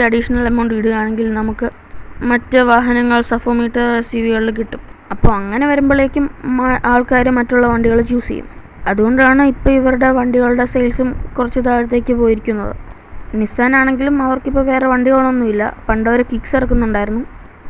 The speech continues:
അതൊക്കെ ഇപ്പം നിർത്തി. ഇപ്പോൾ ആകെ മാഗ്നൈറ്റ് എന്ന് പറയുന്ന ഒരൊറ്റ വാഹനം കൊണ്ടാണ് Nissan ഇന്ത്യയിൽ പിടിച്ചു നിൽക്കുന്നത്. Renault-ന് പിന്നെ കുറച്ച് അത്യാവശ്യം വണ്ടികളുണ്ടെന്ന് തന്നെ പറയാം. അവർക്ക് പറഞ്ഞു വരുമ്പോൾ ക്വിഡ് ഉണ്ട്, ആ, ട്രൈബർ ഉണ്ട്, കൈഗർ ഉണ്ട്.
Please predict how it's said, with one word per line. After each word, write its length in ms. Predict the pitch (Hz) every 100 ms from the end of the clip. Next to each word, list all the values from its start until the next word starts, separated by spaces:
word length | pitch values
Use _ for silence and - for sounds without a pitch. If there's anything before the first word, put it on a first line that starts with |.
| -
അതൊക്കെ 260 | 208 214 277
ഇപ്പം 160 | 262 269 262
നിർത്തി. 260 | 247 240 247 -
ഇപ്പോൾ 240 | 214 - 233 233
ആകെ 200 | 233 247 254
മാഗ്നൈറ്റ് 460 | 240 240 240 233 240
എന്ന് 100 | 233
പറയുന്ന 240 | 226 226 233 226 220
ഒരൊറ്റ 380 | 226 220 - 240 226
വാഹനം 280 | 233 220 226
കൊണ്ടാണ് 340 | 226 220 208 247 - - - - - 233
Nissan 320 | 226 - 247 254
ഇന്ത്യയിൽ 260 | 240 240 247 233
പിടിച്ചു 220 | 226 233
നിൽക്കുന്നത്. 380 | 220 220 208 202 - - - - -
Renault-ന് 500 | 220 220 214 233 247 262
പിന്നെ 200 | 262 262 254
കുറച്ച് 300 | 254 - 269 - - 233 233
അത്യാവശ്യം 460 | 262 247 247 254 240
വണ്ടികളുണ്ടെന്ന് 680 | 233 233 254 247 233 233 220
തന്നെ 180 | 220 214 208
പറയാം. 240 | 196 240 - - - - 208
അവർക്ക് 240 | 214 - 247
പറഞ്ഞു 220 | 233 240 254
വരുമ്പോൾ 280 | 254 262 254 -
ക്വിഡ് 300 | 247 214 254
ഉണ്ട്, 160 | 254 262 240 - 233
ആ, 20 | 226 220
ട്രൈബർ 280 | 226 226 233 233
ഉണ്ട്, 120 | 233 226
കൈഗർ 320 | 226 214 220 208
ഉണ്ട്. 140 | 196